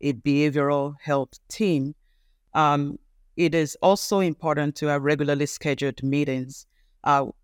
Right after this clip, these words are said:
with this multidisciplinary team. And we should also mention that we should have transition team with the pediatric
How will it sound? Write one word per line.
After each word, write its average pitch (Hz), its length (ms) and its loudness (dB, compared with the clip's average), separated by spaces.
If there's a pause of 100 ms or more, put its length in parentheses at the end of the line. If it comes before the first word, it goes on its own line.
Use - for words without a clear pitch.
(240)
with 143 320 -2
this 160 240 0
multidisciplinary 147 1500 0
team. 135 480 -2 (400)
And 147 260 2 (160)
we 151 260 0
should 147 400 -4
also 180 340 2
mention 156 560 0
that 135 120 2
we 135 360 -4 (260)
should 180 340 0
have 139 440 2
transition 139 960 0
team 151 380 0
with 139 180 -2
the 131 100 -2
pediatric 135 640 -2